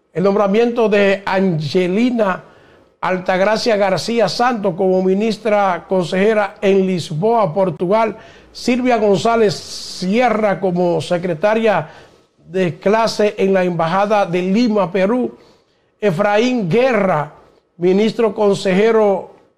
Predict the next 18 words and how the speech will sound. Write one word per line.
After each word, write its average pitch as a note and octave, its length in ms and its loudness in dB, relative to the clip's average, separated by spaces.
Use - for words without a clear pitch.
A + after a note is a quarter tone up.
de F#3 200 0
Colombia. G#3 560 0
Todos A3+ 260 0
esos G#3 140 -2
son, A3+ 220 -2
son A3 160 -2
cancelados, A3+ 640 0
eh, G#3+ 60 2
no F#3+ 120 2
nombrados, G#3+ 400 0
es E3+ 60 -6
cancelados G#3 540 -2
que D#3+ 80 -8
están. E3 340 -2
Eh, F3+ 160 0
Pamela A#3 720 0
Marra A3+ 800 0
Marra, G3 720 0